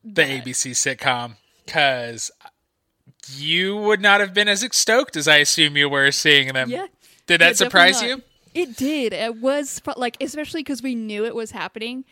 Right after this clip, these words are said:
Speaker 2: It was the exact scene that, like, you know, they put out as a promo. Still
Speaker 1: Right.
Speaker 2: very exciting to watch once you knew how it was coming about. And to hear,
Speaker 1: Yeah.
Speaker 2: like, just that laugh track. Like, normally, when you hear a laugh track these days, it drains, like, my soul.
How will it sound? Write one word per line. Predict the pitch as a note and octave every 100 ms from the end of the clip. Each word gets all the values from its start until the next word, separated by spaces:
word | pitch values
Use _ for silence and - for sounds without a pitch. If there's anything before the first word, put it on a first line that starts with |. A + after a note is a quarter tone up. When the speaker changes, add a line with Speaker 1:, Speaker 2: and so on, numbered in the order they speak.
| _ _
Speaker 2:
It | C4 C4
was | C4 B3
the | C#4
exact | B3+ G3 G#3 F#3+ -
scene | - A3 A3
that, | A3 F#3
like, | G3 -
you | A3+
know, | G#3
they |
put | G#3 A3+
out | G#3+ G#3
as | G#3+
a | G#3
promo. | - G3+ G#3+ A#3 C#4+ _ _
Still | - - D4
Speaker 1:
Right. | C4 F#3+
Speaker 2:
very | A3+ A3 G#3+
exciting | - A3 G3 G3
to | A3
watch | G#3 E3 -
once | G#3 G3+ A3
you |
knew | G3+ G3+
how | A3+ G#3
it |
was | F#3+ G#3+
coming | - A3 A3
about. | A3 A3+ B3+ _ _ _ _ -
And | A#3+ A#3
to |
hear, | A#3+ B3 G#3+
Speaker 1:
Yeah. | -
Speaker 2:
like, | F#2+
just | - A3+
that | G#3+ F3
laugh | F#3+ -
track. | - B3 B3+
Like, | C4+ A3+ B3
normally, | C4 C#4+ D#4 E4 -
when | B3+ B3
you | A#3+
hear | A3+
a |
laugh | G3+ -
track | G#3 G#3
these | G#3+ G#3+
days, | A3+ A3+
it | G#3+ F#3
drains, | - G#3 G#3 G#3 A3+ A3+ -
like, | G3+ -
my | G#3+
soul. | G3+ - A3 A3 C#4